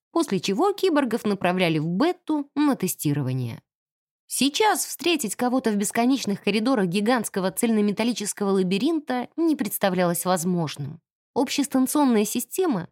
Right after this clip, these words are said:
регулировала режим сна и бодрствования, поддерживая оптимальные биоритмы, и сотрудники в основе своей придерживались распорядка. Знамо дело, в космосе легко позабыть про смену дня и ночи,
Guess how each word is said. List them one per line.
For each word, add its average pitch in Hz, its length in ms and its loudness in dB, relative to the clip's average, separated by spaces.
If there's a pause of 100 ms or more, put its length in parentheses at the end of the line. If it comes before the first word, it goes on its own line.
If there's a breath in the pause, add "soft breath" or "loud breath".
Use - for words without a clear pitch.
регулировала 240 760 2
режим 226 380 0
сна 262 300 2
и 320 100 2
бодрствования, 165 920 -4 (280)
поддерживая 196 640 2
оптимальные 220 520 2
биоритмы, 226 760 0
и 240 280 0
сотрудники 302 720 0
в 208 80 0
основе 277 400 2
своей 208 480 0
придерживались 233 760 0
распорядка. 180 800 -4 (160)
Знамо 294 400 4
дело, 302 420 -2
в - 120 -20
космосе 285 480 0
легко 254 440 0
позабыть 208 520 0
про 220 140 0
смену 202 380 2
дня 208 320 2
и - 20 4
ночи, 180 580 -2